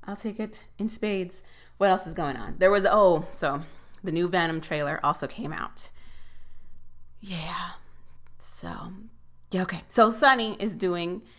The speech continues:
a Venom series, and it's, like I said, it is a series. They're not doing one movie. This is supposed to be a franchise, so keep that in mind. It's also run by Sony. It is not run by Marvel. Apparently, there's gonna be some Marvel collaboration.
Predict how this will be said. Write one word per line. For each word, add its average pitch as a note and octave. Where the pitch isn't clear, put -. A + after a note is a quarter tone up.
a D#3+
Venom F3+
series, D3+
and G3
it's, F#3+
like E3+
I G3
said, F#3+
it G3+
is F3
a -
series. E3
They're E3+
not G#3+
doing A3+
one G#3+
movie. F#3
This F#3
is B3
supposed A3+
to G#3+
be F3+
a E3+
franchise, C#3
so -
keep D#3
that D3
in A#3
mind. G#3
It's E3
also F#3
run F#3+
by A3
Sony. F#3+
It F3+
is F3
not D3+
run E3+
by F#3
Marvel. D3+
Apparently, A#3
there's G#3
gonna G#3
be G#3
some G3+
Marvel A3
collaboration. C4+